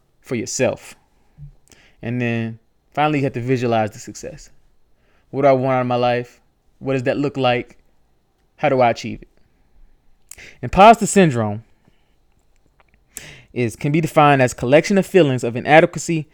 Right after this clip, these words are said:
that persists despite evident success. A lot of times the success is there.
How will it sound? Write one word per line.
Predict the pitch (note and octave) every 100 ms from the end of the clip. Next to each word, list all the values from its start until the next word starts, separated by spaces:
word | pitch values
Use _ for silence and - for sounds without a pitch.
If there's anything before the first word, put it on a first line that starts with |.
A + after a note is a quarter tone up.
| _ _ -
that | A#2
persists | C#3+ - D3+ D3+ - - _ _ _ -
despite | B2 - - C3+ C3 - _ _ _ _
evident | C#3+ C3+ B2+ B2 - _ _ _ _
success. | - B2 - G2+ - - _ _ _ _ _
A | A2+
lot | C3 E3
of | E3+
times | E3+ D#3+
the | D3
success | D3 - D#3+ D3
is | B2+
there. | B2 C3 G#2+